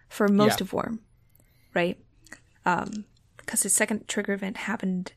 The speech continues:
Speaker 1: in the middle of, of Slaughterhouse-Nine. And
Speaker 2: Mm-hmm.
Speaker 1: we've, we've come so very far from them, right? And he's still sort of, like, in the midst of, of, like, you know, kind of piecing himself back together, I think. So it's
Speaker 2: Yeah,
Speaker 1: sort
Speaker 2: he
Speaker 1: of
Speaker 2: doesn't
Speaker 1: like
Speaker 2: participate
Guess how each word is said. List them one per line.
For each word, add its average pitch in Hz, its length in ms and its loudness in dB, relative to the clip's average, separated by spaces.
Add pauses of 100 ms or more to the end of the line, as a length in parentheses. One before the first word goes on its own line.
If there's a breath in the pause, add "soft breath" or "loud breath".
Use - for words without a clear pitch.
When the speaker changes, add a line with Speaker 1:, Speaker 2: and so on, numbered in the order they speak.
Speaker 1:
in 196 100 0
the 196 60 4
middle 180 320 -2
of, 175 460 -8 (220)
of 202 100 -4
Slaughterhouse-Nine. 185 920 -2 (300 soft breath)
And 185 180 2
Speaker 2:
Mm-hmm. 123 100 0 (160)
Speaker 1:
we've, 202 340 0
we've 208 400 0
come 190 200 0
so 196 160 0
very 185 200 0
far 233 260 2
from 202 160 -6
them, - 160 -6
right? 185 320 -4 (340 loud breath)
And 208 100 2
he's 190 120 2
still 220 240 2
sort 185 300 0
of, 180 120 -6
like, 180 320 -6 (300)
in 208 140 6
the 196 40 4
midst 190 480 -2
of, 170 640 -4 (200)
of, 180 240 -4
like, - 480 -10 (240)
you 196 100 0
know, 196 100 -2
kind 190 160 -6
of - 140 -12
piecing - 280 -2
himself - 540 -4 (160)
back 185 160 0
together, 185 360 -2
I 226 80 0
think. - 340 -4 (280 soft breath)
So - 140 -6
it's 214 80 -2
Speaker 2:
Yeah, 208 100 8
Speaker 1:
sort 139 120 4
Speaker 2:
he - 20 6
Speaker 1:
of 123 60 2
Speaker 2:
doesn't 135 160 4
Speaker 1:
like 127 80 -4
Speaker 2:
participate 127 540 2